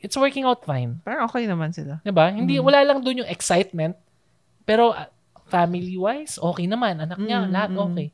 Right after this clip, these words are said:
Speaker 2: mm.
Speaker 1: Happy ba, happy kaya siya?
Speaker 2: Siguro, siguro.
Speaker 1: Siguro, ano?
Speaker 2: Mm.
Speaker 1: Better kaysa dun sa
Speaker 2: Oo,
Speaker 1: exciting
Speaker 2: better.
Speaker 1: na,
Speaker 2: Oo.
Speaker 1: ano.
Speaker 2: Tahimik buhay niya, definitely.
Speaker 1: Oo, kasi before yung buhay niya, talagang yung, di ba, yung parents niya, hindi siya
Speaker 2: Parang nagkagulo-gulo yun eh.
Speaker 1: Mm, di ba?
Speaker 2: Mm.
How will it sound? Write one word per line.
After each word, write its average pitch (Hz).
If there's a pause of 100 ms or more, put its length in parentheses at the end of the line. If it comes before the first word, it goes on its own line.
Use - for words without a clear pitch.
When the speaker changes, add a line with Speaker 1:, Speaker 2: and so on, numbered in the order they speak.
(160)
Speaker 2:
mm. 175
Speaker 1:
Happy 185
ba, 160
happy 160
kaya 127
siya? 127 (760)
Speaker 2:
Siguro, 240
siguro. 220
Speaker 1:
Siguro, 170
ano? 160
Speaker 2:
Mm. 175
Speaker 1:
Better 180
kaysa 175
dun 165
sa 143
Speaker 2:
Oo, 180
Speaker 1:
exciting 165
Speaker 2:
better. 147
Speaker 1:
na, 143
Speaker 2:
Oo. 180
Speaker 1:
ano. 160 (580)
Speaker 2:
Tahimik 233
buhay 175
niya, 151
definitely. 147
Speaker 1:
Oo, 165
kasi 214
before 220
yung 208
buhay 160
niya, 185
talagang 147
yung, 139
di 135
ba, 160
yung 175
parents 135
niya, 185
hindi 143
siya 147
Speaker 2:
Parang 170
nagkagulo-gulo 175
yun 220
eh. 190 (140)
Speaker 1:
Mm, 165
di 147
ba? 156
Speaker 2:
Mm. 175